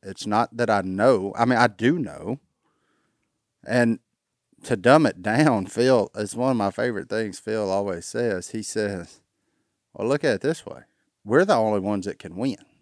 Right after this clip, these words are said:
Because if we're right, <coughs> we win everything. If we're wrong,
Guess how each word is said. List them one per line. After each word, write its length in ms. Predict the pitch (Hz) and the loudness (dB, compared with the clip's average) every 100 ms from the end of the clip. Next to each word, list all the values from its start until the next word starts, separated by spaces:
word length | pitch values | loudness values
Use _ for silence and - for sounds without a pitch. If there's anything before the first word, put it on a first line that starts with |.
| _ _ _ _ _ _ _ _ _ _ - | _ _ _ _ _ _ _ _ _ _ -12
Because 280 | - 123 | -2 0
if 100 | 104 | 2
we're 160 | 117 170 | 6 8
right, 360 | 123 170 139 - _ - | 8 8 6 2 _ -12
<coughs> 60 | 539 349 135 120 _ _ _ - | -10 -10 -16 -20 _ _ _ -6
we 200 | 113 135 | 2 4
win 260 | 135 143 | 4 4
everything. 480 | 127 156 117 - - _ _ | 4 2 0 -8 -20 _ _
If 160 | 117 117 | -4 0
we're 180 | 160 180 | 4 6
wrong, 400 | 131 180 247 | 8 6 6